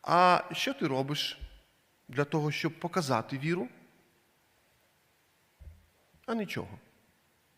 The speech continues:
Я просто віруючий". І даже кажуть: "Я глибоко віруючий".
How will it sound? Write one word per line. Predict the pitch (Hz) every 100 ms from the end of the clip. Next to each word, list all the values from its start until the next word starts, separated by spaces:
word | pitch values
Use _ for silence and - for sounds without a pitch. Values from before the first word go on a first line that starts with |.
| _ _ -
Я | 151
просто | - 269 -
віруючий". | 208 185 185 170 - 190 - _ _ _ _ _ - - - -
І | 156
даже | 151 156 165 - - - - -
кажуть: | - 143 139 143 - - - 113
"Я | 110
глибоко | 98 98 92 101 - 101
віруючий". | 120 202 117 - - -